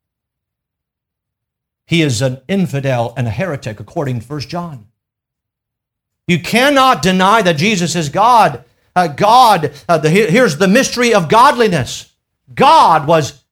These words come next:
manifest in the flesh. Jesus is God. In Matthew chapter one, verse twenty-three, I'm thinking about, uh, when the angel appeared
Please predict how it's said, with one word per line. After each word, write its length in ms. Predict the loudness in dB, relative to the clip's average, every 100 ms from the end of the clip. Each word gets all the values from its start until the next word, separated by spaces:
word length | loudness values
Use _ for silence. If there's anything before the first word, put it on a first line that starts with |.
| -10
manifest 840 | -2 2 2 2 0 0 0 0
in 120 | -2
the 80 | -2
flesh. 580 | -4 -6 -6 -8 -20 -20 _ _ _ _ _ _ _ _ _ _ _ _ _ _ _ _
Jesus 500 | -4 -2 -2 -4 -6
is 160 | -8 -8
God. 360 | -8 -8 -14 _ _ _ _ _ _ _ _ _
In 160 | -6 0
Matthew 360 | 0 0 -2 -2
chapter 380 | 0 0 0
one, 360 | 0 2 2 2
verse 160 | 0 -2
twenty-three, 680 | 0 0 0 2 2 0 -4 -10 -2
I'm 160 | 0
thinking 360 | 2 2 2 2
about, 340 | 4 2 2 -4 2
uh, 180 | 2 4
when 320 | 2 0 -4 -2
the 180 | 2 4
angel 420 | 2 2 2 2
appeared 540 | 0 0 2 2 0